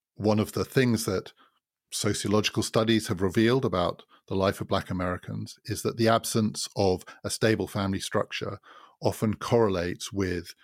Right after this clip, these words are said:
diminished life chances. Too many black Americans, so the argument went, are being brought up by single mothers. Too many black fathers are absent, and so on. So both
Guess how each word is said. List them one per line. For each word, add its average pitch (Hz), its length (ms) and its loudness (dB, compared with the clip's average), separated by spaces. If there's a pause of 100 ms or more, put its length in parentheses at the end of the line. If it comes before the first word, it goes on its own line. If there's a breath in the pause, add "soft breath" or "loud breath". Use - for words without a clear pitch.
(160 soft breath)
diminished 101 420 0
life 139 220 2
chances. - 640 -10 (200)
Too - 180 0
many 110 200 4
black 123 240 2
Americans, 113 500 2
so 90 180 0
the 98 120 2
argument 101 360 2
went, 110 340 0
are 104 60 -4
being 95 220 -4
brought 98 260 -2
up - 100 -4
by 98 120 -4
single 113 280 0
mothers. 117 360 0
Too - 180 -2
many 104 240 2
black 104 300 0
fathers 131 520 2
are 107 120 -6
absent, 110 500 -2
and 104 140 -2
so 92 240 0
on. 78 160 -8 (280)
So 120 200 0
both 107 420 0